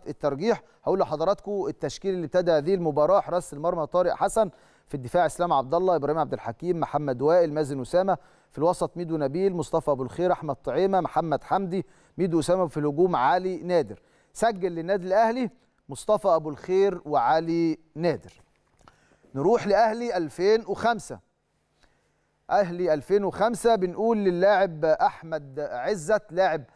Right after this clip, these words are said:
فريق ألفين وخمسة: الف مليون سلامه. كان يعني اجرى جراحه عاجله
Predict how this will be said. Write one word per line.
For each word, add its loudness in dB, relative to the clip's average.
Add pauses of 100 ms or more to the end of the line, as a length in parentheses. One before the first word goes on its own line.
(200)
فريق 0
ألفين 2
وخمسة: 0 (1120)
الف 0
مليون 0
سلامه. 2
كان -4
يعني 2
اجرى 2
جراحه 0 (280)
عاجله 0